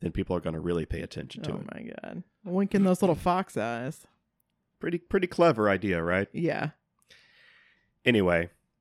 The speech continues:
Speaker 1: the monster with the twenty-one faces continued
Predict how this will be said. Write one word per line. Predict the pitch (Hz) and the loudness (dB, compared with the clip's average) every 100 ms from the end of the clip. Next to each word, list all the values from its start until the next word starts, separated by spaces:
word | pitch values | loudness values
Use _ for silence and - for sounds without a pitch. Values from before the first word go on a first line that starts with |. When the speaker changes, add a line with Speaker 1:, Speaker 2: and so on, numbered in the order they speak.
| _ _ _ - - | _ _ _ -20 -16
Speaker 1:
the | - 101 | -4 0
monster | 113 147 - 151 | 2 2 4 4
with | 117 104 | 4 0
the | |
twenty-one | - 120 117 110 101 | -2 0 2 2 0
faces | - 98 - 92 | 0 -2 -2 -4
continued | - 90 - 113 113 | -4 -2 0 0 0